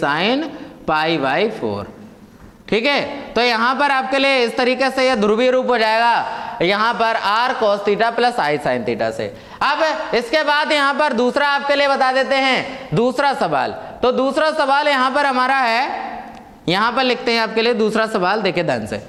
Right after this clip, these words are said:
दूसरा सवाल मैं आपके लिए करा रहा हूँ तीन प्लस दो आई का, या आप ये करिए फ़ोर प्लस थ्री आई, ये मैंने लिखा, ये दूसरा सवाल है।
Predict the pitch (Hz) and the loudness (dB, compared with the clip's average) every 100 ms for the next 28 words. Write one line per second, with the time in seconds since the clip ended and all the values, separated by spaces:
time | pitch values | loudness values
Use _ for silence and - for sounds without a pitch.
0 | - - 208 254 302 302 285 285 302 294 | -16 -4 0 2 0 0 2 0 0 0
1 | 277 277 277 262 226 214 226 285 240 254 | 0 0 0 2 2 2 0 0 0 0
2 | 254 285 285 269 262 269 202 226 170 151 | 2 2 0 2 2 2 2 2 2 2
3 | 143 135 208 233 233 233 220 233 220 202 | 0 2 2 2 2 2 2 2 2 2
4 | 240 285 - - - - - - 196 220 | 2 0 -4 -12 -14 -18 -8 -2 2 2
5 | 262 254 214 226 277 269 214 196 147 113 | 0 0 0 0 0 -2 0 2 2 0
6 | 98 - - 160 208 190 151 127 107 98 | -4 -10 -4 0 2 2 0 0 -2 -8
7 | 107 - - - - - - 262 254 233 | -10 -18 -20 -20 -18 -4 0 2 2 0
8 | 214 180 147 113 104 | 0 0 0 0 -2